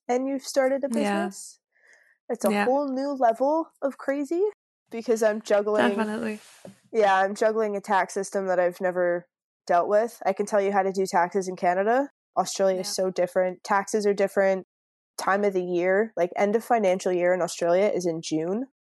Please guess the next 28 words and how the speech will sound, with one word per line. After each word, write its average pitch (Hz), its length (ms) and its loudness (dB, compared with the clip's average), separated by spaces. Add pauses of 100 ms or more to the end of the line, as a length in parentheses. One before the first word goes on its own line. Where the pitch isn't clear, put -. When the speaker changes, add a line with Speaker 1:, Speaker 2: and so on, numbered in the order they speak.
(400)
Speaker 2:
Okay, 233 240 0
that's 233 220 -2
interesting. 214 560 -6 (340)
Speaker 1:
So 202 260 0
random. 196 520 0 (120)
Why? 196 320 2
I 214 120 -2
have 180 160 0
no 190 100 -4
idea. 190 460 -4 (500)
Um, 196 540 2 (100)
<laughs> - 300 -4 (340)
it's, - 640 0
it's - 320 0
so 247 340 0
random. 233 480 0
I 214 100 0
don't 214 300 -2
get 202 220 0
it. 202 220 2 (480)
But 202 120 4
yeah, 196 240 6
there's, 190 280 0
there's 196 280 -4
so 202 220 -2
many 196 240 -4
different 185 340 -6
things, 185 580 -6